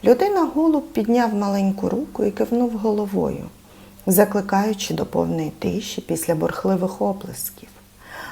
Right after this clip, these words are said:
Актовий зал був заповнений, і людина-голуб тріумфував. Тільки що він виголосив історичну промову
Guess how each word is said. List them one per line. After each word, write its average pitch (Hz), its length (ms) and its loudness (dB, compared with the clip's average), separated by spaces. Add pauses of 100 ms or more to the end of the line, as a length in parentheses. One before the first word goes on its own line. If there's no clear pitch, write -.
(100)
Актовий 240 560 6
зал 220 380 0
був 196 260 -2
заповнений, 170 960 -2
і 196 100 2
людина-голуб 175 840 0 (120)
тріумфував. 220 840 0 (840)
Тільки 320 400 4
що 254 240 0
він 220 220 0
виголосив 233 800 -2
історичну 269 720 -2
промову 185 680 -2